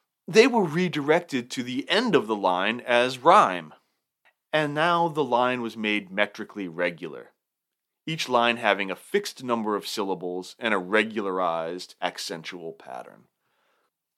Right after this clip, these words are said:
Here is an early lyric poem in Middle English,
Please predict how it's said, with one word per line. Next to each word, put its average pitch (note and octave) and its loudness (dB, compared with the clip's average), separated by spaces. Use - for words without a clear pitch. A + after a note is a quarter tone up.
Here D#4+ 2
is D#3 4
an B2 -4
early D3+ 6
lyric A#2+ 4
poem G2 4
in F#2+ -6
Middle F2+ -2
English, F2 -6